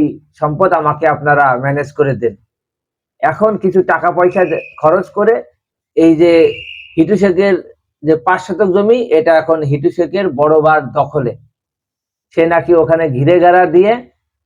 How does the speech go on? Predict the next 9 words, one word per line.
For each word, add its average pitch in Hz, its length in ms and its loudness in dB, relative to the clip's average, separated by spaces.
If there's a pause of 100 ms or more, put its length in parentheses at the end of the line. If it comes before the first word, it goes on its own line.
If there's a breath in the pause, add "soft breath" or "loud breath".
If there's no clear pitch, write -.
(140)
রিল্যাক্সে 170 540 2 (520)
এই 139 200 2 (220)
লাল 170 220 2
শাকের, 185 420 0 (220)
আহ, 160 200 4 (100)
বীজ 180 240 4
ছাড়িয়ে 190 340 -2
দিয়ে 233 260 2
চাষ 156 200 -2